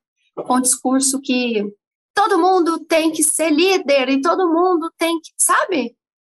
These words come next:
Um, um pensamento assim, todo mundo tem que ser protagonista. Pera, mas no teatro não se faz só com o personagem principal, não. Muitas vezes é o personagem secundário que faz todo o tchan da, da peça, sabe?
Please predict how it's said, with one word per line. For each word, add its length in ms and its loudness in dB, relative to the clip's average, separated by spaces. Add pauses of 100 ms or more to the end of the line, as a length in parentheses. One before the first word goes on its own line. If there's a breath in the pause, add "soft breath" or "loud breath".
Um, 260 -2
um 40 0
pensamento 540 0
assim, 260 -4 (340)
todo 240 0
mundo 300 0
tem 160 -2
que 60 -2
ser 240 -2
protagonista. 840 -2 (260)
Pera, 400 0
mas 220 -4
no 80 -2
teatro 440 0
não 140 -2
se 140 -4
faz 240 0
só 160 0
com 100 -8
o 60 -4
personagem 540 -2
principal, 480 -6
não. 200 -8 (720)
Muitas 440 0
vezes 600 -2 (500)
é 120 2
o 140 -4
personagem 540 2
secundário 760 0
que 180 -6 (100)
faz 200 0 (220)
todo 180 -4
o 40 -12
tchan 340 -2
da, 260 -2
da 100 -2
peça, 520 -2
sabe? 360 -2